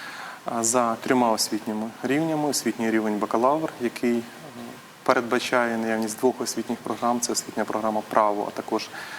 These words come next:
освітня програма "Міжнародне та європейське право", другий магістерський рівень і третій, так званий, рівень P H D. Якщо ми говоримо про аналіз, е, вступної кампанії цього року, попередніх років,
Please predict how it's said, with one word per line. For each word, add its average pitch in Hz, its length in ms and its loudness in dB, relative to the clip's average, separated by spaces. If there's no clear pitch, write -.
освітня 117 300 0
програма 117 360 0
"Міжнародне 113 560 2
та 113 100 2
європейське 107 580 0
право", 135 340 2
другий 113 400 2
магістерський 110 680 -2
рівень 180 340 2
і 123 40 -2
третій, 143 600 2
так 127 120 0
званий, 127 540 2
рівень 123 420 2
P 117 160 6
H 110 220 0
D. - 80 0
Якщо 165 520 2
ми 170 260 2
говоримо 135 540 4
про 135 360 4
аналіз, 123 960 4
е, - 20 -2
вступної 123 500 2
кампанії 110 840 0
цього 131 300 4
року, 117 260 2
попередніх 120 600 0
років, 120 260 -2